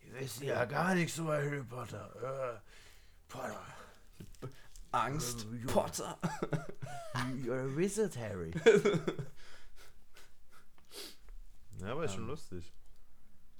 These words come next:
Speaker 2: Aber ja, auf diese, auf diese Hochzeit hat sie auf jeden Fall, in so einem Buch hat sie auf jeden Fall so eine, so eine Brosche an.
Speaker 1: Mhm.
Speaker 2: Und, äh, ich glaube, in dem Film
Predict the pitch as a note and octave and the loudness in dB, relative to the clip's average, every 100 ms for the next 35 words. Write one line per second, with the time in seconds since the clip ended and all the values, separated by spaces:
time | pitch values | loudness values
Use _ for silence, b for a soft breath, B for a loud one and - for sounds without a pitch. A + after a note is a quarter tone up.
0 | - A#2+ A#2+ A2 G#2 G#2+ G#2+ G#2 G2+ G#2 | -4 0 2 2 0 -2 -2 0 0 -2
1 | G2 F#2+ - F#2 F2+ G2 F2+ F#2 F2+ E2+ | -6 -6 -6 -6 -6 -8 -8 -8 -8 -8
2 | F2+ G#2 G#2 G#2 A#2 A#2 F#2+ G2+ G2+ G2 | -8 -8 -6 -6 -6 -4 -4 -4 -4 -6
3 | F#2 F2 F2+ - F2+ E2 F#2+ - F2+ F#2+ | -4 -4 -4 -4 -6 -4 -4 -4 -4 -6
4 | G2+ - - - G2+ F#2+ F2 G2 F#2 F#2+ | -8 -8 -10 -6 -4 -4 -4 -6 -8 -8
5 | G2 F#2+ G2+ - - F#2 A2 G#2+ G#2 G#2 | -8 -8 -8 -10 -8 -6 -4 -4 -6 -6
6 | F#2+ F2+ - - G#2 | -8 -8 -8 -6 -4